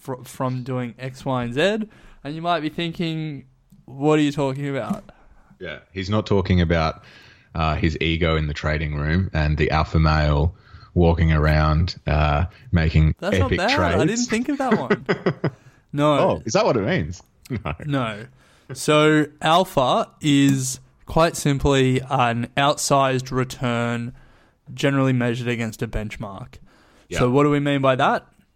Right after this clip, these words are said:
Speaker 1: If your standard market has risen seven percent, say, and your portfolio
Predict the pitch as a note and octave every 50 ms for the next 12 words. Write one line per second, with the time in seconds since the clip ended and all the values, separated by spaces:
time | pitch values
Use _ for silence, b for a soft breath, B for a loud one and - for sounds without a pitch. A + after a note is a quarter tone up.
0 | _ - - D3+ D3+ C#3+ - - - - - B B B B B B B B -
1 | C#3+ C3+ C#3 C3+ C3+ C3 B2+ B2+ B2+ B2+ B2 B2 B2 - b b b b b b
2 | b b b - - - D#3 D3+ D#3 D3+ D3 C#3+ D3 D3 C#3+ C#3+ C#3 C3 B2+ B2
3 | A#2 - _ _ _ B2+ B2+ B2+ B2 B2+ C3 C3 B2+ C3 - C3 B2+ C3+ B2 B2+
4 | B2+ A#2+ A#2+ C3 B2+ A#2 A#2+ B2 A#2+ A#2 A#2+ A#2+ A#2+ A2 - - D3+ D3+ D3 D3+
5 | - D#3 C#3 - D#3 D3+ D3 D3 C#3 - - b b b b b b b b b
6 | b - - C#3 C3+ C3+ C3+ C3+ C3+ C3+ C3+ B2+ - - - - - C#3+ C3 B2
7 | B2 B2 B2 B2 B2 B2 - - - _ _ _ _ _ _ _ _ - B2+ B2+
8 | C3+ C#3 C#3 C#3+ D3 D3+ D3 D3 C#3+ C#3 - - C#3+ A#2+ A2 - C3+ C3 C3+ C3+
9 | C3+ B2+ B2+ B2 B2 B2 B2 B2 A#2